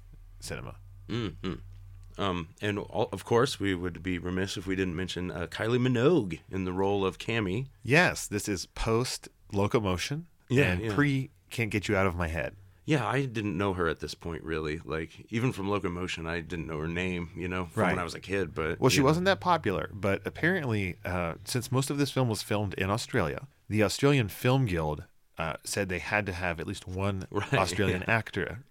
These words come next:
Speaker 1: on the film. And with the part of Cammy uncast, he saw her in a magazine, the In-Flight magazine, on his flight. And he saw that she had experience acting in soap operas, and that
Speaker 2: Yeah,
Speaker 1: was all
Speaker 2: yeah.
Speaker 1: he needed to know.
Speaker 2: And she was cast. Um,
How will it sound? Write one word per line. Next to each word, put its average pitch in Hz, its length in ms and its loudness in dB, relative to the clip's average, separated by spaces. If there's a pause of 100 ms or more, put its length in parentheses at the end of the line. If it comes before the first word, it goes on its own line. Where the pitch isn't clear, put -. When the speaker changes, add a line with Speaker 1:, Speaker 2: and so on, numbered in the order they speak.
Speaker 1:
on 92 180 0
the 85 80 -6
film. 87 420 2 (320)
And 104 160 0
with 104 140 -2
the 98 100 0
part - 240 4
of 92 120 0
Cammy 147 360 2
uncast, 139 800 2
he - 180 -6
saw 113 220 4
her 110 340 2
in 104 140 0
a 92 60 -2
magazine, 95 720 0
the 92 140 -8
In-Flight 123 380 2
magazine, 90 540 0 (100)
on 104 180 2
his 92 160 -6
flight. - 400 -2 (220)
And 98 300 4
he 95 160 0
saw 90 160 2
that 82 120 0
she 85 180 -6
had 82 280 -2
experience 87 760 -4 (260)
acting 87 380 -2
in 80 100 -6
soap 120 260 0
operas, 131 480 -2 (320)
and 80 400 -6
that 92 120 0
Speaker 2:
Yeah, 135 60 2
Speaker 1:
was - 80 0
all 104 220 4
Speaker 2:
yeah. 95 60 -2
Speaker 1:
he 113 120 -2
needed 104 320 0
to 98 60 -2
know. 98 320 -4 (420)
Speaker 2:
And 87 160 -10
she - 160 -4
was 104 220 0
cast. - 760 0
Um, 82 380 -4